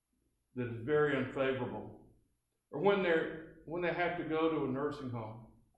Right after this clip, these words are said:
I get to sit with those people during those times that, quite frankly, scare me in some ways. So often when I sit with them, they, they exhibit a joy that amazes me.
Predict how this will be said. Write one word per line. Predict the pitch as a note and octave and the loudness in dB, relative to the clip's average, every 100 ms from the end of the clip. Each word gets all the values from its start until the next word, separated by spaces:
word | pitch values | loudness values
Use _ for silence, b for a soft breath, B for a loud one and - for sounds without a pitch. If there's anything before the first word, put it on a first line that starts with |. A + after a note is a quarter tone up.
| _ _ _ _ - | _ _ _ _ -6
I | D#3+ F3 | -2 0
get | F3+ F3 | -2 -2
to | D#3 - | -4 -6
sit | - F#3 F3+ | -2 -2 -2
with | D3+ C3+ | -4 -2
those | C#3 C3+ | -2 -2
people | D#3+ D3 D3 D3 D3 D3 | -4 -2 0 -2 -2 -2
during | E3 F3+ F3 E3+ - - | 2 4 2 -2 -8 -2
those | F3 E3+ F3 | 0 0 4
times | E3+ E3 E3 | 4 4 -2
that, | - | 2
quite | E3 E3 - | 4 4 2
frankly, | E3+ E3 C#3+ | -2 -2 -6
scare | - - E3 E3+ | -8 -6 -4 -2
me | C3+ D#3+ G#3+ - - - - _ | 0 -2 -2 -6 -12 -18 -20 _
in | G#2 | -14
some | - B2 G#2 | -4 -4 -2
ways. | G2+ - - - _ _ _ _ _ _ _ _ | -4 -6 -14 -20 _ _ _ _ _ _ _ _
So | - G3+ G3+ | 0 8 12
often | G3 G3 G3 D3+ | 12 12 8 0
when | D#3 | 0
I | C#3 | 0
sit | - F3 F3+ | 0 0 0
with | C#3 B2 | 0 0
them, | B2+ A#2+ - - - _ _ _ | -2 -4 -12 -18 -20 _ _ _
they, | D3 D#3+ E3 D#3 D#3+ D#3+ - - - _ _ - | 0 4 2 0 -6 -10 -14 -20 -20 _ _ -6
they | D3+ E3 | -2 -2
exhibit | - - D#3+ C#3 | -4 -4 -2 0
a | B2 A2 | -2 -2
joy | C3+ D3 D3 A2+ - - - | 4 6 6 2 -4 -12 -10
that | C3 | -4
amazes | B2 B2 C3 C3+ B2+ A#2+ G#2+ | -2 0 0 -2 -6 -10 -12
me. | G#2+ | -16